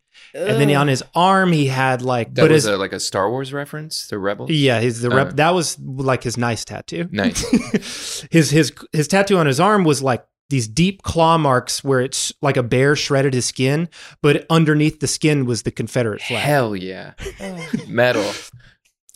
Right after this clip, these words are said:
Speaker 1: So I was like, "Okay, these guys are kinda scary." All of a sudden, I loudly hear that guy say, "I fucked bigger guys than him in prison."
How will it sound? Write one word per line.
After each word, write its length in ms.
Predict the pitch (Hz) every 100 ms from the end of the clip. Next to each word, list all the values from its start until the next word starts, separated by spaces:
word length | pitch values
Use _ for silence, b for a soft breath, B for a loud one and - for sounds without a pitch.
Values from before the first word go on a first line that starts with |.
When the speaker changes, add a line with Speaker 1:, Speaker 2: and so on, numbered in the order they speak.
| -
Speaker 1:
So 100 | 156
I 60 |
was 80 | 143
like, 120 | 139 170 208
"Okay, 140 | 139
these 160 | 156 -
guys 180 | 135
are 60 | 120
kinda 180 | 135 113
scary." 440 | - 156 127 117 - B B -
All 180 | 165 208
of 60 |
a 20 |
sudden, 200 | - 196
I 100 | 165
loudly 600 | 139 139 185 247 196 160 147
hear 240 | 143 151
that 320 | 131 165 175
guy 480 | 143 120 117 113 123 _ _ _ _
say, 720 | - - 156 139 123 123 127 - _ _ _ _ -
"I 80 | 160
fucked 420 | - 185 180 -
bigger 260 | 165 165
guys 380 | 147 151 156 147
than 120 | 139 135
him 280 | 139 170 143
in 120 | 113
prison." 360 | - 180 120